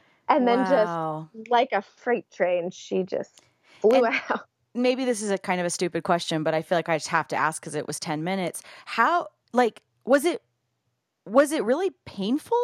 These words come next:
Speaker 2: having it be I mean, I'm trying to imagine what it would be like physiologically that she was already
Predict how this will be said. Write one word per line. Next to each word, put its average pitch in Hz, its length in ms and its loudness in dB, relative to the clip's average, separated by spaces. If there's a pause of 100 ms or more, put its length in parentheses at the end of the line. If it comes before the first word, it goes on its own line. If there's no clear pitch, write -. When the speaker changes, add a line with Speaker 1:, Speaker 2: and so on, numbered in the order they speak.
(720)
Speaker 2:
having 269 420 2
it 190 180 -8
be 226 380 -4 (380)
I 247 40 4
mean, 262 200 0 (260)
I'm 285 120 -2
trying 440 260 0
to 494 120 4
imagine 247 440 -2
what 240 160 -2
it 247 100 -4
would 190 220 -6
be 277 180 -6
like 208 320 -2
physiologically 214 920 -4
that 160 160 -6
she - 180 -6
was 202 200 -6
already 196 560 -4